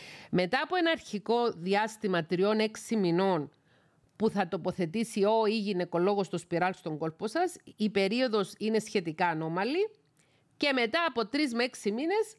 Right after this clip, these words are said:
όταν έχει μια γυναίκα ορμονικό σπιράλ, το αίμα στην περίοδο μειώνεται πολύ και εξαφανίζεται εντελώς,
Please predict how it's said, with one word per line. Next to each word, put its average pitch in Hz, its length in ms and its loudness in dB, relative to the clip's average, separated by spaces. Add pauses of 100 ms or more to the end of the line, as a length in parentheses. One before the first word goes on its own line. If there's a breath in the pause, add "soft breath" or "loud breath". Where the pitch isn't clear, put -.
(140)
όταν 240 440 0
έχει 320 280 0
μια 240 160 0
γυναίκα 214 400 0
ορμονικό 175 400 -2
σπιράλ, 269 440 0 (420 soft breath)
το 233 80 0
αίμα 277 200 0
στην 202 240 -4
περίοδο 202 400 2
μειώνεται 208 520 2
πολύ 202 340 0
και - 80 -4
εξαφανίζεται 254 720 -2
εντελώς, 185 800 0